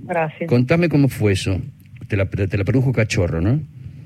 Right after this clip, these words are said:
Speaker 1: Sí, en ese momento yo estaba medio trabajando en la idea de hacer un disco con Diego Radiboy.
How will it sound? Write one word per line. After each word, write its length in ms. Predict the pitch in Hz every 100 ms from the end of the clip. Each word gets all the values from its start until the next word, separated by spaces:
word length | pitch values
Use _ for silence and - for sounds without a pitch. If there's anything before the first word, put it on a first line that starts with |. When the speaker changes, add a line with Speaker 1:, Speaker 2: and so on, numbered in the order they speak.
| - -
Speaker 1:
Sí, 180 | 262 233
en 100 | 226
ese 200 | 226 240
momento 880 | 214 208 214 220 220 214 208 196 190
yo 100 | 196
estaba 260 | 190 202
medio 220 | 190 196 190
trabajando 600 | 185 170 170 185 185 185
en 80 | 175
la 100 | 165
idea 180 | 175
de 60 | 180
hacer 120 | -
un 80 | 170
disco 200 | 170 -
con 300 | 170 165 160
Diego 260 | 165 175 170
Radiboy. 440 | 160 156 156 170